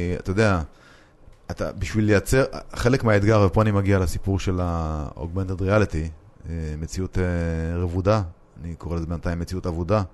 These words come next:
כי, כי ה-, נורא קל לייצר את הפלטפורמה,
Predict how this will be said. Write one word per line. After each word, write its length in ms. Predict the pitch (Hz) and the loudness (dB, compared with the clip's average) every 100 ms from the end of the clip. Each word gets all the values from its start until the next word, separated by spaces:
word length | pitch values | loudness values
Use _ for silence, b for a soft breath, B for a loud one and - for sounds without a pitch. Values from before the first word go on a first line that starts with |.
| B B B B B - | B B B B B -8
כי, 400 | 101 92 92 95 - | -2 0 0 -2 -6
כי 280 | - 98 95 92 _ - | -4 -2 -2 -6 _ -12
ה-, 440 | 73 85 85 57 67 - _ _ 101 | -8 -8 -8 -12 -16 -20 _ _ -10
נורא 340 | 95 95 120 | -2 2 4
קל 160 | 139 131 | 4 2
לייצר 340 | 113 - 104 | 2 0 0
את 80 | 98 | 0
הפלטפורמה, 520 | 101 98 127 104 | -2 0 2 0